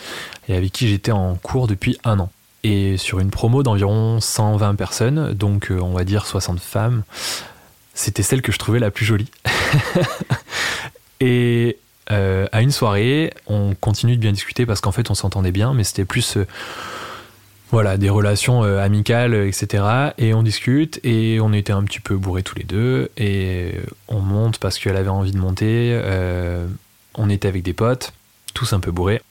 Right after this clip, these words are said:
et on commence à danser, et on s'embrasse. Bon, déjà, <laughs> ça commençait bien, le cœur bat, c'est cool.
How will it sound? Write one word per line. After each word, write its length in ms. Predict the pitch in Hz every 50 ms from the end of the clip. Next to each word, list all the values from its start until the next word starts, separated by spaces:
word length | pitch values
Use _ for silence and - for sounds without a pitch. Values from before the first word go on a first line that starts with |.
| _ _ _ - -
et 80 | 131
on 60 | 123 117
commence 320 | - 110 101 101 98 -
à 60 | 92
danser, 440 | 85 87 92 - - 120 131 151 - - _ - - - - - - - _ - -
et 180 | 127 139 - - - _ -
on 60 | 123
s'embrasse. 400 | 113 - 113 92 - - - - - - - - - - - -
Bon, 160 | - 101 - - - - - - - - - - - - - - - - - - - - - -
déjà, 380 | 101 101 101 110 123 - - - - - - - -
<laughs> 300 | - 160 117 - - 143
ça 160 | - - 120
commençait 380 | - 123 123 120 117 - - 113
bien, 280 | 113 123 135 139 143 151
le 140 | 143 127
cœur 220 | 107 - 120 101 101
bat, 280 | 104 107 123 131 - -
c'est 180 | - - 113
cool. 340 | - - - 107 113 120 -